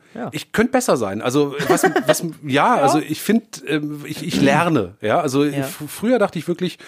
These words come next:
Speaker 2: aus meiner Chefsicht muss ich sagen, äh, mein Angestellter Flix muss irgendwie mindestens mal zehn Stunden am Tag arbeiten, sonst ist das Mist,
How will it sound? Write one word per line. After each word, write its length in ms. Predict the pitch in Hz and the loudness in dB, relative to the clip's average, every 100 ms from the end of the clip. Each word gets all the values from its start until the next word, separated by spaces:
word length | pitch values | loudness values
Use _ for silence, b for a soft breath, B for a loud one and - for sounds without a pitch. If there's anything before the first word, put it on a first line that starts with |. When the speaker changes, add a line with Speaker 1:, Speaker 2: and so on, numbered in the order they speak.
| B B | B B
Speaker 2:
aus 180 | 139 131 | -2 0
meiner 180 | 139 131 | 2 2
Chefsicht 460 | - 208 - 180 | 0 -2 -2 -2
muss 140 | 175 147 | -2 0
ich 40 | |
sagen, 280 | 147 139 147 | 2 2 2
äh, 120 | 143 | -2
mein 240 | 143 147 151 | -2 -2 0
Angestellter 540 | 240 233 - 190 180 | 2 2 2 2 2
Flix 360 | - 196 - - | -2 -6 -4 0
muss 280 | 185 220 | 0 0
irgendwie 500 | - 165 180 165 165 | -2 0 2 0 2
mindestens 480 | 156 180 226 - 170 | 2 4 2 0 -6
mal 180 | 143 143 | -6 -4
zehn 220 | - 226 | -2 0
Stunden 320 | - 185 175 | 0 0 0
am 140 | 131 135 | 0 -2
Tag 220 | - - | -4 -4
arbeiten, 500 | 131 143 170 170 156 | 0 0 2 0 2
sonst 180 | 139 139 | 2 2
ist 240 | 160 - | -4 -2
das 220 | 143 - 110 | -4 -4 -6
Mist, 560 | 110 135 156 - - | 0 0 0 -4 -10